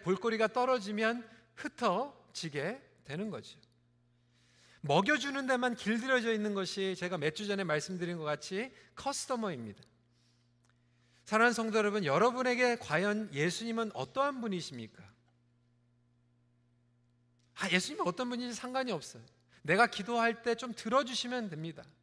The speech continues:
내가 배고플 때 먹어주면 됩니다. 내가 아플 때 좀 병 고쳐주시면 됩니다라고 생각을 하면서 주님 앞에 무리처럼 달려올 수 있다라고 하는 것이죠.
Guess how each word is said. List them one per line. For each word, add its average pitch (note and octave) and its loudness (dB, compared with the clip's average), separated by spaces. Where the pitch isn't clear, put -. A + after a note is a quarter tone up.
내가 G#3+ 10
배고플 B3+ 2
때 C4+ 2
먹어주면 B3 2
됩니다. F3+ -6
내가 F#3 8
아플 B3+ 2
때 - -2
좀 C4+ -2
병 A#3 -4
고쳐주시면 A#3+ -2
됩니다라고 F#3+ 2
생각을 C4+ 4
하면서 A3 0
주님 A3 -4
앞에 A3+ 0
무리처럼 G3+ -2
달려올 A#3+ 0
수 - -8
있다라고 F#3 -2
하는 F3 -10
것이죠. - -16